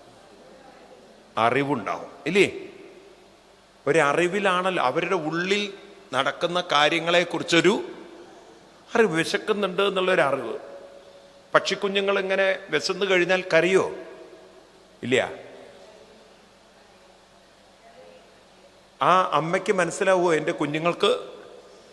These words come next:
വിശക്കുന്നുണ്ട് എന്നുള്ള അമ്മയ്ക്ക് അറിയോ? പറയൂ. ഈ പശുക്കു-, പക്ഷി-, പക്ഷിക്കുഞ്ഞുങ്ങൾക്കൊക്കെ വെള്ളം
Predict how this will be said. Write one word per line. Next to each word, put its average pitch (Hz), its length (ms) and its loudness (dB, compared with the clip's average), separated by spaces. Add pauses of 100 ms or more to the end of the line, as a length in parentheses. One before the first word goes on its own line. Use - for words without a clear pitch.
(520)
വിശക്കുന്നുണ്ട് 190 600 0
എന്നുള്ള 196 260 0
അമ്മയ്ക്ക് 190 280 2
അറിയോ? 190 240 2 (1300)
പറയൂ. 110 340 -2 (1040)
ഈ 131 80 6 (120)
പശുക്കു-, 151 500 -2
പക്ഷി-, 135 320 -2 (160)
പക്ഷിക്കുഞ്ഞുങ്ങൾക്കൊക്കെ 170 1040 -2
വെള്ളം 160 240 0